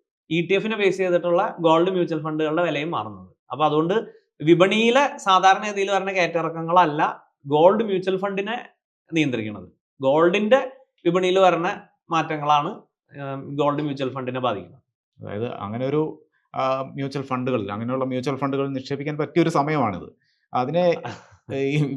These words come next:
Speaker 2: ഈ സ്വർണ്ണവില ഉയർന്നു നിൽക്കുന്ന ഈ ഒരു സമയം എന്ന് പറയുന്നത് അത്, പക്ഷേ ഇ-, ഇത് ഒരു, ഏ, സ്വർണ്ണവില ഇങ്ങനെ തന്നെ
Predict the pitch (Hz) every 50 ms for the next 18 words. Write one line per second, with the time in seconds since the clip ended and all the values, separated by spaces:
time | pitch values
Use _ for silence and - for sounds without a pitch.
0 | 127 143 147 127 104 139 131 135 135 135 139 139 139 139 143 135 151 156 151 135
1 | - 165 156 143 131 135 123 113 120 110 104 104 101 95 85 92 87 - _ _
2 | _ _ - 139 151 156 151 117 123 - - - - - - 120 - - 165 185
3 | 185 180 - 165 - - _ _ _ _ _ - 160 160 170 165 170 - 160 175
4 | 202 190 170 165 185 180 196 180 170 - - - - 151 151 143 143 - 135 135
5 | 143 147 143 147 156 - - - 147 147 151 151 175 175 175 170 165 165